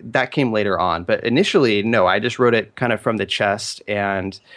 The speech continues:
it, it shows. The book is pretty short. The first book is actually only seventy or so pages, and every chapter is as long as it needs to be, in my opinion. Some of them are a little bit shorter than others. Some of them are longer,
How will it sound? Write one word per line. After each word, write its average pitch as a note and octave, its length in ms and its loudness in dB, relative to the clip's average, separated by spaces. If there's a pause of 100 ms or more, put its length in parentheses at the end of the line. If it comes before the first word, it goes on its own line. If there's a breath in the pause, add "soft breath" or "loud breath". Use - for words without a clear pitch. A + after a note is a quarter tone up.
(100 loud breath)
it, - 140 -2
it G3+ 180 2
shows. - 340 2
The B2+ 180 -2
book F#3+ 220 2
is E3+ 380 2
pretty G3 180 0
short. A#2 380 0
The A2 40 -10
first C#3+ 280 -2
book D#3+ 160 0
is G#2 100 0
actually G#2 400 0
only G#2 460 -4
seventy G#2+ 640 -2
or G2+ 100 -2
so G2 160 -2
pages, A2 600 -2
and A2 600 2
every E3+ 220 2
chapter D3 380 0
is A2 220 -2
as G#2 220 -4
long G#2 200 -2
as G2+ 100 -8
it F#2 80 -10
needs F#2+ 220 -8
to - 80 -12
be, F#2 120 -6
in F2+ 80 -6
my - 120 -6
opinion. - 440 -12
Some C3 220 0
of C3 40 0
them C3+ 160 4
are B2 60 4
a A2 60 2
little A2 180 -2
bit G#2+ 100 -2
shorter G#2 260 0
than G#2+ 140 -2
others. G2 380 0
Some G#2 240 -2
of G2+ 80 -2
them A2 140 0
are G#2+ 40 0
longer, G2+ 520 0